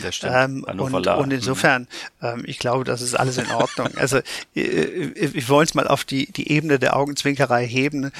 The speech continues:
Speaker 2: Also ich komme aus Köln, deswegen es freut mich natürlich für den ersten F C Köln, dass sie in der ersten Liga sind und, äh, auch schon das erste Spiel gewonnen haben. Also insofern, ich glaube, das ist, äh, ist ganz gut.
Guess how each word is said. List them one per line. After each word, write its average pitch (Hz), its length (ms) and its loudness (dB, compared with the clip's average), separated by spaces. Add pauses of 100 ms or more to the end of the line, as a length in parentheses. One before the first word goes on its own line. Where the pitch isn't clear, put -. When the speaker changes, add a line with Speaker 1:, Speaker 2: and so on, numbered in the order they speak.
(240)
Speaker 2:
Also 131 180 -2
ich 135 180 -2
komme 131 220 -2
aus 123 160 -2
Köln, 139 420 4
deswegen 131 420 -2
es 139 160 -2
freut - 260 4
mich - 180 -8
natürlich 131 440 -2
für 131 80 -2
den 131 100 -10
ersten 139 280 -4
F 143 100 -6
C - 160 -8
Köln, 135 400 4 (300)
dass - 160 -2
sie 143 80 -4
in 139 100 -4
der 135 100 2
ersten 127 280 -2
Liga 170 360 6
sind 170 540 0
und, 131 400 -6
äh, 127 340 -2
auch 170 160 4
schon 156 160 4
das 135 140 0
erste 147 260 2
Spiel 135 240 4
gewonnen 127 520 -2
haben. 120 320 -2 (340)
Also 120 280 -8
insofern, 117 460 -8
ich 117 160 -10
glaube, 117 400 -2
das - 240 -6
ist, - 320 -8
äh, - 200 -6
ist 185 180 -6
ganz - 240 -10
gut. - 140 -12